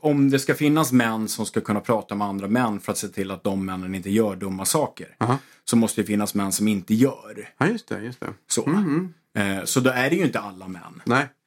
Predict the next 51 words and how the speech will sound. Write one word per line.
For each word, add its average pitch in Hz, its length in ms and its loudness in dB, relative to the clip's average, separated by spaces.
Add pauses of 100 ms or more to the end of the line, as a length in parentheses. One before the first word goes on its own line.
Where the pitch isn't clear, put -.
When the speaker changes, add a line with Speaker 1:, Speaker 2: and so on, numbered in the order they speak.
Speaker 2:
precis. 113 340 -6
Ja. 120 60 0
Speaker 1:
Eh, 104 200 -4
så. - 220 -14 (380)
Det 147 200 4
hänger 208 320 2
ju 220 60 8
inte 170 180 6
riktigt 185 360 -2
ihop - 400 0
med 110 180 2
att - 100 -8
det 110 60 0
inte 104 160 -4
skulle 113 240 0
vara 156 240 2
en 104 80 -6
typ 92 320 -12
och 92 60 -10
sort 131 120 2
Speaker 2:
Mm. 131 180 0 (280)
Speaker 1:
man. 98 400 -4 (460)
Då 151 140 4
säger 180 300 2
hon 175 100 4
egentligen 123 360 4
att 113 60 -8
det 175 220 2
är 339 80 2
en 123 220 2 (220)
typ 98 200 -2 (240)
Speaker 2:
Mm. 131 160 6
Speaker 1:
av 101 80 -4
man 92 260 -4
som 110 200 4
gör 175 260 2
det, 101 100 -8
för 113 120 -6
det 113 60 -2
finns 131 240 4
ju 131 40 4
den 131 120 6
andra 135 260 4
typen 123 320 0
av 110 60 4
man 104 180 0
som 113 100 0
inte 127 440 4
gör 92 220 2
det. 123 60 0
Speaker 2:
Ja, 127 180 2